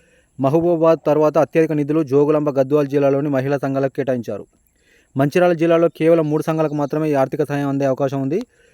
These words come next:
ఈ నిధులు గ్రామీణ ప్రాంతాల్లోని మహిళా సంఘాలను ప్రోత్సహించడంతో పాటు చిన్న వ్యాపారాలను ప్రారంభించడానికి లేదా విస్తరించడానికి ఉపయోగపడతాయి. తద్వారా స్థానిక ఆర్థిక వ్యవస్థలకు బ-, కూడా బలోపేతం చేకూరుతుంది.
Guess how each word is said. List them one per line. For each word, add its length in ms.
ఈ 80
నిధులు 280
గ్రామీణ 380
ప్రాంతాల్లోని 540
మహిళా 280
సంఘాలను 420
ప్రోత్సహించడంతో 640
పాటు 400
చిన్న 260
వ్యాపారాలను 540
ప్రారంభించడానికి 640
లేదా 180
విస్తరించడానికి 680
ఉపయోగపడతాయి. 540
తద్వారా 360
స్థానిక 380
ఆర్థిక 480
వ్యవస్థలకు 720
బ-, 100
కూడా 280
బలోపేతం 400
చేకూరుతుంది. 600